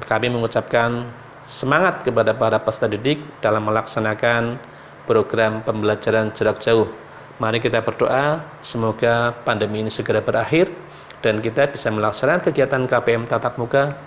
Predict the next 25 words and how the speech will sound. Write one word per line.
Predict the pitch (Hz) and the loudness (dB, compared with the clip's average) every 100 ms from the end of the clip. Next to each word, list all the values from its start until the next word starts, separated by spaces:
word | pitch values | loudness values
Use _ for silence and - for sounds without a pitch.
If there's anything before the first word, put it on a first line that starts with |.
| - | -18
seperti | - 123 123 - 131 120 120 - | -2 0 0 -2 0 0 0 -4
sedia | - 113 117 113 | -4 2 2 4
kala. | 113 104 101 - - - - - - - - - - - - - - | 2 0 -4 -16 -20 -20 -18 -18 -20 -20 -20 -20 -20 -20 -20 -20 -2
Untuk | 160 180 170 | 2 4 4
tugas | 151 143 | 4 2
kali | 147 123 101 | 2 2 2
ini, | 107 151 175 - - - | 0 -2 -4 -10 -20 -6
para | 127 117 | -2 -2
peserta | 117 127 110 | 0 -2 -2
didik | 110 120 131 | -2 -2 0
atau | 120 113 | -2 -2
para | 117 110 | 0 0
sahabat | - 110 131 131 - | 0 2 2 0 0
cukup | 131 151 151 | 0 0 -2
memberikan | 123 113 107 120 120 117 | 0 0 0 -2 -2 -6
komentar, | - 123 123 123 127 104 104 - | -2 0 0 2 2 2 -2 0
ulasan | 117 107 - 127 131 | 2 4 2 2 2
dari | 117 110 113 113 117 - - - - - 120 | 2 2 2 0 -4 -16 -20 -20 -20 -8 -2
materi | 113 113 120 120 | 0 2 2 2
ini. | 120 120 110 95 - - - - - - - | 0 0 -2 -4 -10 -20 -20 -20 -20 -20 -6
Apabila | 120 113 113 117 117 | 0 0 2 4 2
ada | 110 113 110 | 4 2 2
hal-hal | - 147 165 165 | 4 4 6 4
yang | 131 113 | 4 2
perlu | 117 110 110 107 | 2 2 2 0